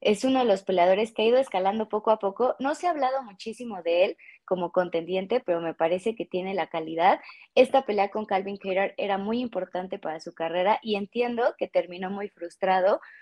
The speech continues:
porque cuando le preguntan también si tendría un combate por el cinturón interino, pues él dice que sí, pero finalmente, eh, como él menciona, o sea, ni siquiera sé si podría ser con Josh Emmett, con Yair, eh, con Brian, con,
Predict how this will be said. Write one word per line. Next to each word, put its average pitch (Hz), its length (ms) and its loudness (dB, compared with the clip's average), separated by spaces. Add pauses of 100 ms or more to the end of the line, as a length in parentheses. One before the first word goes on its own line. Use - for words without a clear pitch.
(200)
porque 196 280 0
cuando 196 240 4
le 202 120 2
preguntan 220 540 2
también 185 320 -4
si 170 400 -8
tendría 180 460 0
un 180 440 -6 (560)
combate 190 420 4
por 180 160 2
el 160 120 0
cinturón 170 460 -6
interino, 180 540 -4 (300)
pues 233 220 4
él 311 100 0
dice 339 280 2
que 175 140 0
sí, 294 320 -4 (220)
pero 202 220 2
finalmente, 233 880 -2
eh, 160 580 -4
como 214 240 -2
él 226 120 0
menciona, 226 540 0
o 190 60 0
sea, 190 220 0 (220)
ni 214 100 -2
siquiera 233 440 2
sé 220 160 2
si 233 120 -6
podría 196 360 0
ser 190 160 -6
con 175 160 -4
Josh 170 240 -2
Emmett, 214 460 0
con 170 200 -2
Yair, 190 540 2 (300)
eh, 175 300 2
con 185 180 2
Brian, 180 460 2
con, 160 200 -8